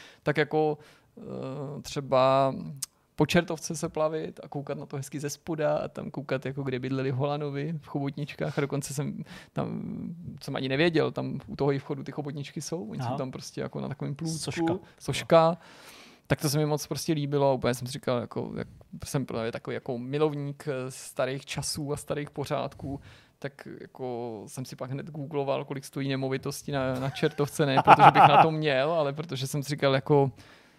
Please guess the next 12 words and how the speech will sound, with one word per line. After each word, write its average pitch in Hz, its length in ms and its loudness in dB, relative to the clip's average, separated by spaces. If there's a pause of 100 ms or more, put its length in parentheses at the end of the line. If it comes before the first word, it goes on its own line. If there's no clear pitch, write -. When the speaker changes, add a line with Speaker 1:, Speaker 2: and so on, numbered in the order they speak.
(280)
Speaker 1:
eh, 117 360 -6
ono 127 140 0
to 120 160 -2
obnáší 120 400 2
určitě 135 340 -2
svoje, 120 400 2
kromě 117 320 -2
těch - 180 -6
rizik, 131 380 -2
tak - 200 -10
prostě, - 420 -10
že 139 240 -6